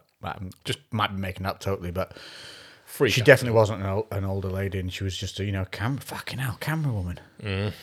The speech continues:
Speaker 2: I know. You'd
Speaker 1: You wouldn't think you were <laughs>
Speaker 2: you'd never think that was a
Speaker 1: Nah.
Speaker 2: dangerous role to be in.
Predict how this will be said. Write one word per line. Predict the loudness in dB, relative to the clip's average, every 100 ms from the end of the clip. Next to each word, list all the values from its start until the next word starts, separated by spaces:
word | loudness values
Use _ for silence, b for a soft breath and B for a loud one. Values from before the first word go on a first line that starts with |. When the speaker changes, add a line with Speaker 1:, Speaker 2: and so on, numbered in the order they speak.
| -14 -6
Speaker 2:
I |
know. | -2 -2 -4 b b b _ -4
You'd | 2
Speaker 1:
You | 4
wouldn't | 4 4
think | 4
you | 4
were | 4 2 0 B B
<laughs> | B B -6
Speaker 2:
you'd | -2 2
never | 2 2
think | 2
that | 2
was | 2
a | 6
Speaker 1:
Nah. | 8 8
Speaker 2:
dangerous | 6 2 2
role | 4 4 4
to | 0
be | 0
in. | -2